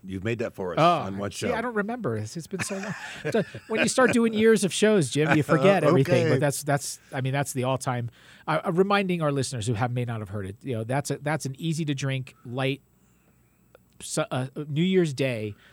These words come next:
Speaker 1: Yeah.
Speaker 2: day after cocktail.
Speaker 1: Yeah, I, I would agree with you on that.
Speaker 2: Yeah.
Speaker 1: Yeah. Yeah, we were conversing with, on the checkout counter, and, and, and they said,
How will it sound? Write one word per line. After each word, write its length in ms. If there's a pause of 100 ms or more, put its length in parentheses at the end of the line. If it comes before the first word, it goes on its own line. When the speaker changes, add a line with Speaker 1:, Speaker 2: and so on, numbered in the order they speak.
(220)
Speaker 1:
Yeah. 180 (140)
Speaker 2:
day 220
after 380
cocktail. 500 (400)
Speaker 1:
Yeah, 180
I, 120 (160)
I 100
would 160
agree 200
with 140
you 100
on 100
that. 440 (100)
Speaker 2:
Yeah. 60
Speaker 1:
Yeah. 180 (340)
Yeah, 100
we 180
were 160 (360)
conversing 480
with, 240
on 100
the 140
checkout 420
counter, 360
and, 140
and, 160 (360)
and 120
they 140
said, 300